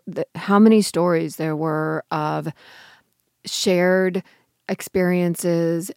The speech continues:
how faith was really important, how community members coming together and just helping each other out in small and large ways made all the difference, how the food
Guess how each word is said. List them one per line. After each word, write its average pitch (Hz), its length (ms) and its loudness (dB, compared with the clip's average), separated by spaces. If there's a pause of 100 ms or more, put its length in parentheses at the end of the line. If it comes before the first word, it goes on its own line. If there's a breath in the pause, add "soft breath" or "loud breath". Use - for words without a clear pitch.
(140)
how 165 720 -4 (140)
faith 185 460 -4
was 190 160 -2
really 190 260 2
important, 185 760 -4
how 156 640 -4
community 175 420 -2
members 160 500 -2
coming 165 320 -4
together 170 600 -4
and 156 120 -4
just 151 200 -8
helping 170 420 -4
each 165 160 -8
other 156 320 -6
out 160 420 -2
in 151 220 -4
small 160 600 0
and 160 180 -6
large 151 280 -4
ways 160 540 -2 (340 loud breath)
made 160 240 -4
all 151 160 -2
the 156 80 -6
difference, 175 480 -6 (360 loud breath)
how 170 180 -2
the 160 160 -4
food 196 640 -2